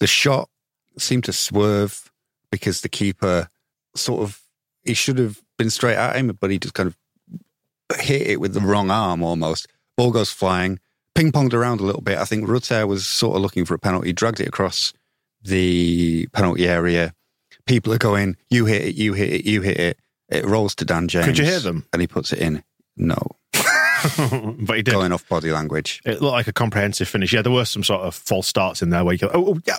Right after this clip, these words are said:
Speaker 2: yeah, oh, it's got in." Hey.
Speaker 1: We just kept
Speaker 2: Happy
Speaker 1: the
Speaker 2: days.
Speaker 1: pressure on,
Speaker 2: Yeah.
Speaker 1: and that was, um, something we did, uh, quite well a few times.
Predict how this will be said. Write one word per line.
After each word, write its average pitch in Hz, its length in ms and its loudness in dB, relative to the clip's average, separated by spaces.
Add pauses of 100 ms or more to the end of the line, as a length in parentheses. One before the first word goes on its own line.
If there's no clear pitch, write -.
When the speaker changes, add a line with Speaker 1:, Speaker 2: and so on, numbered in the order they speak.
Speaker 2:
yeah, - 80 -2 (100)
oh, 294 220 0 (100)
it's 269 120 0
got 247 160 -2
in." 233 140 0
Hey. 233 320 2
Speaker 1:
We 151 100 4
just 117 140 0
kept - 160 0
Speaker 2:
Happy - 20 -2
Speaker 1:
the - 60 -2
Speaker 2:
days. 87 60 -4
Speaker 1:
pressure 139 260 0
on, 87 160 0
Speaker 2:
Yeah. 101 120 0
Speaker 1:
and 104 80 2
that 107 140 0
was, 98 300 0
um, 95 160 2
something 95 260 0
we 92 100 2
did, 90 180 0 (280)
uh, 87 240 2
quite 92 220 0
well 87 140 0
a 85 40 -4
few 101 220 0
times. 85 260 0